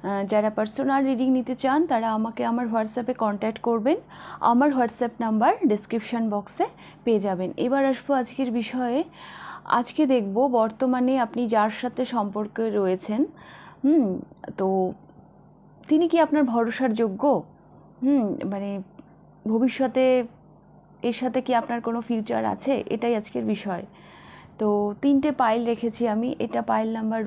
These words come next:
ওয়ান, seven of coins, পাইল নাম্বার ওয়ান, পাইল নাম্বার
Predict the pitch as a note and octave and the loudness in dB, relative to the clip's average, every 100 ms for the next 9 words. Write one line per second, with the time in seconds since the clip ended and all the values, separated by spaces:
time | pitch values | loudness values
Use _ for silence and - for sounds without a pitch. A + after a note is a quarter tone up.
0 | G3 G3 G#3 C#4+ C#4+ - G#3+ G#3 G#3 G3 | -4 -2 -2 -2 -4 -2 -2 -2 -4 -8
1 | - G3+ G3+ B3+ C4+ - F3+ F#3+ F#3+ F#3+ | -6 -4 -2 -2 -4 -2 -2 -2 -4 -4
2 | G3 F#3 F#3+ A3+ D4 - - - - _ | -6 -6 -4 -4 -4 -10 -20 -20 -20 _
3 | _ _ _ _ _ _ - _ - - | _ _ _ _ _ _ -20 _ -20 -20
4 | - - - - - - - - - - | -20 -20 -20 -20 -20 -20 -20 -20 -20 -20
5 | - - - - - - - - - - | -20 -20 -20 -20 -20 -20 -20 -20 -20 -4
6 | - A3 B3 A#3+ | 0 2 2 0